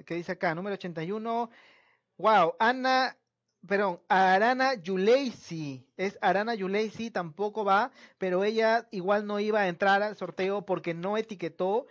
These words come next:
y tampoco, eh, compartió, ¿correcto? No ha compartido, así es que este número no va tampoco. Vamos a seguir con el segundo, porque esta, este número no va, ¿no?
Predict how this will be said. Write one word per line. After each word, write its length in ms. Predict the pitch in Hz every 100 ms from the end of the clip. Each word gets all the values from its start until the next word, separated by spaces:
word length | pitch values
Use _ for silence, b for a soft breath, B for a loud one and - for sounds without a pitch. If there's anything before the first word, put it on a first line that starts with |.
| b b
y 140 | 208 220
tampoco, 760 | 214 170 208 208 214 220 233
eh, 300 | 208 185 170 -
compartió, 720 | 175 156 165 160 208 208 165
¿correcto? 460 | 160 156 165 196
No 160 | 185 190
ha 80 | 196
compartido, 340 | 202 175 190
así 140 | 170 185
es 60 |
que 100 | 202
este 180 | 190 190
número 300 | 190 196 190
no 240 | 175 180
va 160 | 185 180
tampoco. 500 | 185 180 208 - 127 b b b _
Vamos 360 | 165 190 202 -
a 320 | 202 202 208 -
seguir 480 | 180 180 202 214 -
con 200 | 202 208
el 100 | 190
segundo, 380 | 180 233 208
porque 220 | 160 156 196
esta, 260 | 196 220
este 200 | 202 226
número 260 | 214 220 196
no 140 | 180
va, 160 | 185 165
¿no? 180 | 160